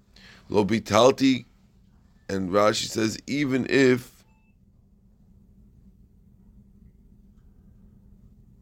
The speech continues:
it's a positive nickname. Now, not making a positive nickname is an interesting thing. There are rabbis in the Gemara who used to use, make positive nickname. Uh,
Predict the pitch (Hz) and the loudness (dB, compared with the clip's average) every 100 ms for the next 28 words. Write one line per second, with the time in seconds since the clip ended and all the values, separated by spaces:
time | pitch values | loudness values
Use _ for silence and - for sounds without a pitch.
0 | - - 101 101 101 107 113 110 101 101 | -20 -4 -2 -2 2 4 4 2 -4 -6
1 | 110 - 98 67 - _ _ _ _ _ | -8 -6 -6 -6 -12 _ _ _ _ _
2 | - _ - - _ - _ - _ _ | -20 _ -20 -20 _ -20 _ -20 _ _
3 | - _ - - - - - 98 92 - | -20 _ -20 -20 -20 -10 -2 0 0 -4
4 | - _ _ _ _ _ _ 107 117 135 | -12 _ _ _ _ _ _ -2 2 2
5 | - 101 90 92 104 104 90 90 98 92 | 0 -4 -6 -2 -2 0 -4 -8 -6 -6
6 | 92 78 87 - 92 98 101 85 82 87 | -6 -6 -10 -6 -6 -2 -2 -2 -2 0
7 | 101 104 98 90 87 113 120 98 95 90 | 0 0 -2 -6 -4 -2 0 -2 -4 -8
8 | - 95 95 90 85 - 90 92 87 85 | -8 -10 -6 -6 -8 -6 -4 -4 -8 -12
9 | - - - _ - - - - _ - | -12 -14 -20 _ -20 -20 -20 -20 _ -18
10 | - | -16